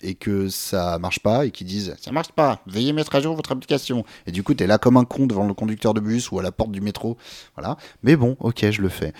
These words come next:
c'est bien. Sauf que là, j'ai changé de téléphone, ok ? J'ai changé de téléphone. Là, euh, j'ai, j'ai eu, euh, euh, j'ai, je me suis pris un nouveau téléphone parce que l'ancien, il bug comme pas possible. J'ai pris un nouveau téléphone. Euh, là, on est le, on est le neuf janvier, j'en ai pris un il y a, il y a cinq jours.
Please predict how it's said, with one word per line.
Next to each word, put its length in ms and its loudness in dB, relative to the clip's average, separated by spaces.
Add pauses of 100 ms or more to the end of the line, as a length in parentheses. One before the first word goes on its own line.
(160)
c'est 120 -2
bien. 220 -4 (240)
Sauf 180 -4
que 120 6
là, 160 6 (180)
j'ai 180 4
changé 400 6
de 120 6
téléphone, 560 4
ok ? 240 2 (580)
J'ai 160 8
changé 340 8
de 120 4
téléphone. 540 2 (140)
Là, 380 4
euh, 160 0
j'ai, 240 -2
j'ai 240 -2
eu, 140 -2
euh, 20 0
euh, 440 -4
j'ai, 200 -4
je 100 -6
me 80 -4
suis 140 -4
pris 160 6
un 60 8
nouveau 160 6
téléphone 400 6
parce 140 -4
que 100 -6
l'ancien, 340 0
il 120 2
bug 240 4
comme 200 0
pas 100 0
possible. 400 2 (400)
J'ai 220 4
pris 320 -2 (300)
un 100 -2
nouveau 180 2
téléphone. 540 0 (360)
Euh, 800 0
là, 240 2
on 140 -2
est 120 2
le, 200 -2
on 160 -4
est 80 0
le 60 2
neuf 160 6
janvier, 440 4
j'en 140 -2
ai 60 -8
pris 220 -4
un 120 0
il 60 -2
y 60 -4
a, 100 -6
il 60 -6
y 60 -4
a 40 -4
cinq 220 -2
jours. 240 2